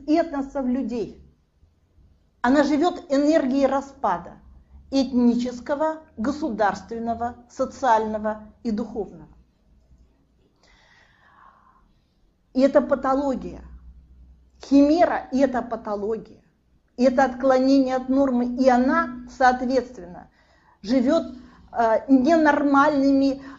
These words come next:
э, источниками существования. Энергии распада. В своё время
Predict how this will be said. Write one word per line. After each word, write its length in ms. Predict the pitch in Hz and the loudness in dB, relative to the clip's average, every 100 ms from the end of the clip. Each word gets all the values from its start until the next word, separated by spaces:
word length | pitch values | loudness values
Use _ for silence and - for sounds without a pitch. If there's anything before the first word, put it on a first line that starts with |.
| - | -4
э, 480 | 226 233 226 226 - - | 2 4 4 0 -2 -2
источниками 1080 | 247 247 349 - 240 226 226 190 180 156 - | -2 0 -2 -2 -4 -6 -8 -12 -12 -14 -20
существования. 1000 | _ 254 254 247 262 247 240 196 165 - - _ _ _ _ _ _ _ _ _ _ - - _ _ - _ _ _ _ _ _ _ _ _ _ | _ -8 -6 -6 -4 -2 -2 -2 -6 -20 -20 _ _ _ _ _ _ _ _ _ _ -20 -20 _ _ -20 _ _ _ _ _ _ _ _ _ _
Энергии 460 | 254 294 254 208 208 | 4 6 6 4 -2
распада. 580 | 208 208 - 214 - - - _ _ _ _ _ _ _ - - - - - _ _ _ _ _ _ _ _ _ _ _ _ - | -4 -6 0 0 0 -10 -20 _ _ _ _ _ _ _ -20 -20 -20 -20 -20 _ _ _ _ _ _ _ _ _ _ _ _ -20
В 40 | - | -4
своё 180 | 294 | -2
время 440 | 302 370 330 277 | 0 0 0 0